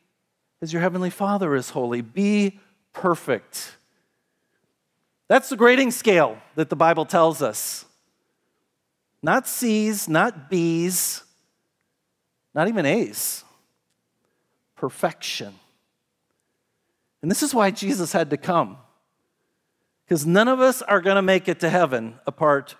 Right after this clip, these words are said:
from Jesus. But this is what's going on in the story. They're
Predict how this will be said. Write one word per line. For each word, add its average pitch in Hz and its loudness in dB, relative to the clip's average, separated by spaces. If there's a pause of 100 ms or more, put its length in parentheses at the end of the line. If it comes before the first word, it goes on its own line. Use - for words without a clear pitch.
(160)
from 139 -6
Jesus. 127 -4 (1300)
But 143 -2
this 190 4
is 214 -4
what's 226 2
going 202 2
on 175 2
in 165 -2
the 160 -2
story. 135 0 (1000)
They're 147 -6